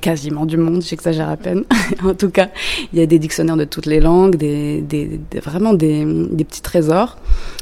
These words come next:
Puis beaucoup de littérature contemporaine, parce qu'on a une chargée de la bibli-, enfin, une bibliothécaire qui s'appelle Ameline Habib,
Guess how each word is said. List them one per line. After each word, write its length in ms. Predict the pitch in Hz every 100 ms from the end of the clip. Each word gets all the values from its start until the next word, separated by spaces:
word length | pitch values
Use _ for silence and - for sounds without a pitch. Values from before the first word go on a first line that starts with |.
| -
Puis 160 | - 165
beaucoup 260 | 160 156 175
de 60 |
littérature 580 | 160 - 143 160 - -
contemporaine, 640 | 160 156 151 - 202 233
parce 160 | 175 -
qu'on 160 | 156
a 60 | 156
une 420 | 156 151 156 156 - -
chargée 420 | - 165 160 175
de 40 |
la 80 | 165
bibli-, 220 | 151 143
enfin, 100 | 156
une 60 | 151
bibliothécaire 640 | 175 175 160 160 - 262 -
qui 80 |
s'appelle 320 | - 156 156 -
Ameline 340 | 165 170 165
Habib, 300 | 156 208 226